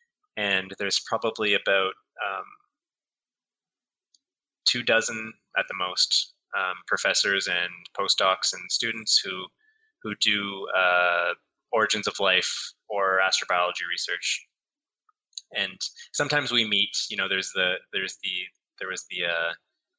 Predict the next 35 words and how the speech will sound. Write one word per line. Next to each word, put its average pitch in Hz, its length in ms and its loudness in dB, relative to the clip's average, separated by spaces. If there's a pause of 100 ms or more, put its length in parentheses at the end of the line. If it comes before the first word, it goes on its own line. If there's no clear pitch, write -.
(1000)
uh, 92 200 -2
Canadian 101 580 0 (680)
workshop, 101 580 2 (300)
Canadian 135 380 2
Space 110 320 0
Exploration 95 520 0
Workshop 87 440 0
in - 60 -12
twenty 92 220 -4
sixteen, 90 520 -4
where 85 120 -2
we 87 100 0
all 87 140 2
came 92 240 -2
together 90 420 2
and, 87 160 -2 (640)
um, 90 220 -2 (100)
wrote 110 220 2
these 104 180 4
reports 101 400 0
for - 100 -2
the 104 100 -4
Canadian 98 380 0
Space 95 340 -2
Agency, 95 680 -2
trying 95 300 2
to - 120 -2
tell 92 280 0
them, 87 280 -6
you 87 80 -12
know, 82 140 -8 (460)
"Here 147 320 0
would 135 140 2
be 120 100 6
the 117 120 2